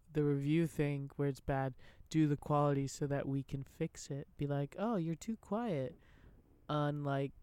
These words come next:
some people who just say it and then they don't tell the other person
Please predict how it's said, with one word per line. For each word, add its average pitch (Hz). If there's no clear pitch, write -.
some 156
people 143
who 143
just 131
say 156
it 131
and 131
then 127
they 127
don't 120
tell 120
the 120
other 123
person 113